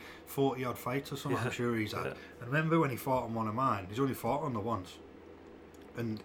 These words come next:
Speaker 1: he, he couldn't believe it, like, the, the difference in the
Speaker 2: Mm.
Speaker 1: level of production and show. I've had loads of people say that,
Speaker 2: Yeah.
Speaker 1: though. And, um, because it was always about the fighter, and, like, the same with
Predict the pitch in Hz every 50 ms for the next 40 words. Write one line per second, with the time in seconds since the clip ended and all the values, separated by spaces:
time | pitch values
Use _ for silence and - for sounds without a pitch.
0 | - - - - 127 127 135 127 117 - - 139 143 135 113 113 120 135 143 143
1 | 165 165 151 135 123 117 - - - - - - - - - - - - - 123
2 | 123 104 110 113 - 117 123 120 - - 147 147 143 - 131 117 113 107 107 113
3 | 127 123 135 120 110 107 101 95 - - - - - - - - - - 117 104
4 | 123 135 135 - - 147 120 113 107 - 139 135 120 120 147 185 151 110 120 127
5 | 143 139 - - - 104 101 101 - - - 98 98 98 113 117 117 113 98 95
6 | 92 - - - - - - - 104 104 101 101 98 - - - 113 104 104 104
7 | 101 98 92 90 92 - - - - - - - - - - - - - - -
8 | - - - 117 110 - 147 135 117 - - - - - 113 117 131 143 147 156
9 | 160 156 147 143 - 143 139 139 135 110 - - 127 120 127 147 151 156 160 165
10 | 147 135 131 131 123 110 - 123 113 - 143 143 147 147 143 127 - -